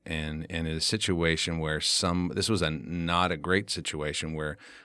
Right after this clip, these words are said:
where they felt that someone is, was really negative towards something and went to the bad side of things. And,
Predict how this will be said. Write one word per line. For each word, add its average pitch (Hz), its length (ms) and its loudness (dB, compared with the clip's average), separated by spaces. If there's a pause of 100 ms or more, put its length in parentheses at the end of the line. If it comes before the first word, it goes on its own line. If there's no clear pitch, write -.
where 80 200 2
they 76 160 0
felt 85 300 2
that 80 160 -8
someone 78 840 2
is, 78 600 -4
was 80 320 -4
really 80 280 -4
negative 80 400 0
towards 73 300 -6
something 73 320 -6
and 76 140 -4
went 87 220 0
to 82 100 -10
the 76 300 -2 (400)
bad 78 300 2
side 73 280 -2
of 71 100 -8
things. 73 360 -6
And, 73 200 -6